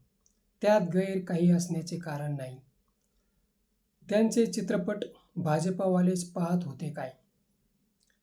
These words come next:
चित्रपटांतील खलनायकांच्या नावावरून त्यांची बुद्धी कोणत्या लेवलची असेल ते समजते. विचारवंत, कलाकार, साहित्यिक, खेळाडू यांना जात, धर्म, सीमा, देश बांध घालू शकत नाही.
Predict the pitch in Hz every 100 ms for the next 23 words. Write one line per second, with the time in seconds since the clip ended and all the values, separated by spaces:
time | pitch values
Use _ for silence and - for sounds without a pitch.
0 | _ _ _ - - 233 226 254 240 226
1 | - 190 196 202 202 220 202 196 190 190
2 | 196 190 190 180 180 180 175 170 147 180
3 | 180 180 180 180 190 175 175 175 175 175
4 | 165 - 175 175 175 170 143 143 - 139
5 | - _ _ _ _ _ _ _ 175 175
6 | 233 220 214 202 180 180 175 190 196 185
7 | 180 175 170 - 185 185 - - 175 175
8 | - 185 190 185 185 180 185 180 175 -
9 | 180 185 175 147 160 175 170 175 175 170
10 | 165 143 131 175 175 - - _ _ _
11 | _ _ 131 143 185 190 175 147 160 147
12 | 143 147 156 135 131